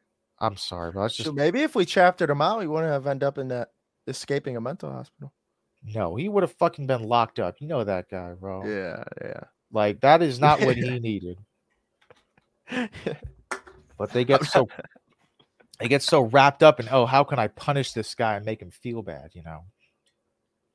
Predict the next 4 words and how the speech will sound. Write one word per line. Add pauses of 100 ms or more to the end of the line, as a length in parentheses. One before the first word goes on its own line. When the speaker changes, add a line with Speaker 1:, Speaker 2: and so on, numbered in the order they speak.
(720)
Speaker 2:
Mm-hmm. (1300)
Speaker 1:
<sighs>
I'm
sorry,